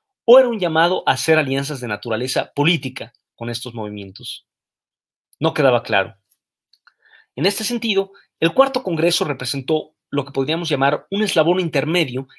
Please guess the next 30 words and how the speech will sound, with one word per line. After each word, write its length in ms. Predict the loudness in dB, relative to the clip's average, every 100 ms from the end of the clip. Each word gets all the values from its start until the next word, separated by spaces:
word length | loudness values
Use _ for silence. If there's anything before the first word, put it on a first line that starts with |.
| _
entre 280 | -2 0 2
la 100 | 2
línea 300 | 2 0 0
de 60 |
estricta 440 | -2 -2 -2 -2 -2
independencia 640 | -2 -2 -2 -2 -2 -4
proletaria 640 | -2 -4 2 2 2 0 -4 -20 -20 _ _
del 320 | -4 -2 -2 -2
primero 320 | -2 2 2
y 40 |
segundo 360 | 0 -4 -4 -4
congreso 520 | 0 0 0 -2 -8 _ _ _ _ _ _ _ _
y 140 | 0 2
la 80 |
estrategia, 760 | 2 2 2 2 2 0 -4 _ _ _ -10
eh, 280 | -8 -8 -8 -12 -16 _ _ _ -20 _ -2
de 100 | 0
alianza 360 | 2 0 -2
política 500 | -4 -4 -6 -2 -2 -2 -20 -4
con 140 | 0
la 80 | 2
burguesía 380 | 0 -4 -4 -4
nacional 580 | -2 -2 0 -2 -2 -4
que 80 | 0
adoptaría 480 | 0 0 -4 0 0
la 100 | -2
Comintern 580 | -6 -6 -4 -4 -4 -8
en 160 | -6 -6
el 80 |
futuro. 500 | -8 -10 -12 -14 -14